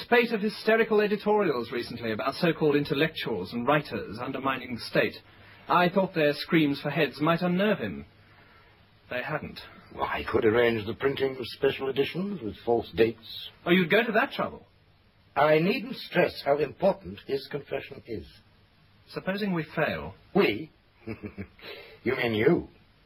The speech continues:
Speaker 2: And you cannot afford to fail.
Speaker 1: I shall know within a week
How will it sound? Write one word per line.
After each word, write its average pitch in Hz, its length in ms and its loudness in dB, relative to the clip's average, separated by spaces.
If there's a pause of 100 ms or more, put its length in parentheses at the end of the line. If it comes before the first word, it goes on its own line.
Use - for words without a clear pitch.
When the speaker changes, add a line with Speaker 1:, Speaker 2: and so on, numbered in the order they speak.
(320)
Speaker 2:
And 123 240 0
you 127 420 2
cannot 117 260 0
afford 135 420 0 (100)
to - 60 -16
fail. - 280 -8 (2750)
Speaker 1:
I 170 200 4
shall 170 220 4
know 156 400 4 (400)
within 135 200 -6
a 127 60 -6
week 139 240 0